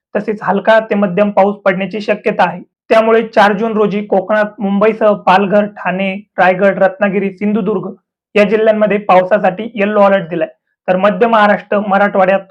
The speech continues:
कोल्हापूर, सांगली, सातारा, पुणे, अहिल्यानगर, नाशिक, धुळे,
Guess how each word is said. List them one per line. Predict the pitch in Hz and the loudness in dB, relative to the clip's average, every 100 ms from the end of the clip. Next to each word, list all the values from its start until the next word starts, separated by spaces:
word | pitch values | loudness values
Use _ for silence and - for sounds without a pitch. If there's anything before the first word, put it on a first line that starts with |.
| - | -2
कोल्हापूर, | 202 208 208 202 190 - | 2 2 2 -2 -4 -6
सांगली, | - 196 202 202 - | -4 -2 0 -2 -2
सातारा, | - 185 196 190 | 0 2 2 2
पुणे, | 190 - 208 202 196 - | 0 -2 -2 -2 -4 -6
अहिल्यानगर, | 175 196 208 202 190 185 180 - _ _ | -2 2 2 2 2 0 0 -10 _ _
नाशिक, | 196 196 - 208 175 165 | -2 -2 -2 -6 -6 -2
धुळे, | 190 214 | 0 2